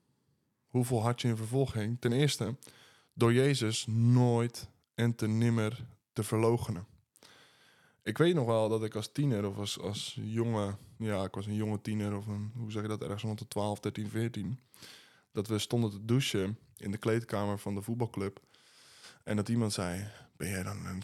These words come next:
christen?" En dat ik toen zei, let op, toen zei ik, "Ik ga naar de kerk." <laughs>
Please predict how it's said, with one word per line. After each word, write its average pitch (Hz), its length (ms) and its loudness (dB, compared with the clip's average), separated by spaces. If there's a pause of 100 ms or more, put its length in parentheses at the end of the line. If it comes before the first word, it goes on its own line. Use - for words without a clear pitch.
christen?" 165 720 0 (540)
En 98 100 -4
dat 117 120 0
ik 135 100 0
toen 123 180 2
zei, 123 420 2 (1040)
let - 200 0
op, 104 300 2 (240)
toen - 120 -10
zei 117 120 2
ik, 110 100 -4
"Ik - 160 -10
ga 113 400 2
naar 107 140 0
de 107 60 -4
kerk." 117 400 -2 (540)
<laughs> 139 400 4